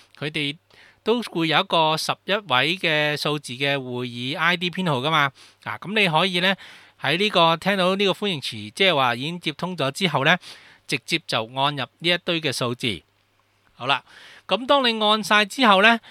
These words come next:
你係會撳一下，呃，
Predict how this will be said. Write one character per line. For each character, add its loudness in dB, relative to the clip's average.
你 -4
係 0
會 2
撳 -2
一 2
下， 0
呃， -2